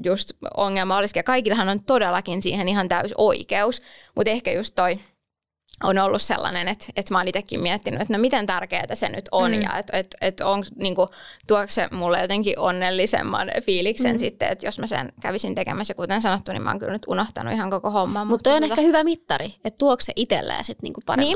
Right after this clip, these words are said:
Speaker 1: Niinpä.
Speaker 3: fiiliksen.
Speaker 1: Ihan
Speaker 3: Et ehkä se on
Speaker 1: ehdottomasti.
Speaker 3: varmaan se kaikkein suurin pointti siitä ja haluuko käyttää siihen tietyn määrän rahaa tai näin. Että, et va-, mut, ö, pakko sanoa vielä tosta videoimisesta, että,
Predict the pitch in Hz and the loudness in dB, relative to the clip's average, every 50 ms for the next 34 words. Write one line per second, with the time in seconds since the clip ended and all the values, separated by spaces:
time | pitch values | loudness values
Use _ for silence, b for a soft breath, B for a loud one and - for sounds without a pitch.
0 | - - 226 226 214 220 220 208 202 - - 220 240 269 262 240 220 240 214 202 | 0 0 0 0 0 2 2 0 0 0 0 2 2 2 2 2 2 2 2 0
1 | 220 - - 262 226 214 202 208 233 214 208 214 208 214 208 208 214 - 220 202 | 0 2 2 2 2 2 2 0 0 0 0 0 2 2 2 2 2 2 0 0
2 | - - - - - _ - 226 208 208 - 190 190 214 214 233 220 208 180 160 | -2 -8 -18 -20 -14 _ -2 -2 -2 0 0 0 2 4 4 4 4 6 4 2
3 | - - 92 - - - - 208 208 - - - 185 - 226 233 208 196 180 185 | 2 0 -2 -2 -2 -4 -4 -2 -2 -2 -2 -2 -2 -2 0 0 2 2 2 2
4 | - 196 190 - 196 175 208 - - - 170 202 - - 208 208 190 170 - _ | 0 -2 -4 -2 -2 -2 -2 -2 -4 -4 -4 -2 -4 -4 -4 -4 -4 -6 -8 _
5 | b b b b b b - - 170 - 175 170 175 175 185 185 180 175 175 202 | b b b b b b -2 -2 0 0 -2 -2 0 0 0 0 0 0 0 0
6 | 220 214 220 - 220 220 220 226 226 220 226 233 262 254 - - 277 - B B | 2 0 0 0 -2 -2 -2 -2 -4 -4 -4 -4 -6 -6 -4 -6 -6 -6 B B
7 | B B B B B - - 208 208 196 202 - - 226 220 220 - 226 220 208 | B B B B B -2 -2 0 2 0 -2 0 2 0 0 2 4 4 6 6
8 | 208 196 208 240 233 - - - 262 190 190 190 165 185 180 165 180 170 - - | 4 2 2 0 0 0 0 0 0 0 0 2 2 0 0 2 0 -2 -4 -8
9 | - - 196 185 196 170 165 160 151 185 - - 269 254 262 240 220 247 - - | -10 -6 -2 0 0 2 2 2 4 2 2 2 0 2 4 4 4 4 2 0
10 | - 190 - - - 196 - | -2 -2 0 -2 -4 -4 -6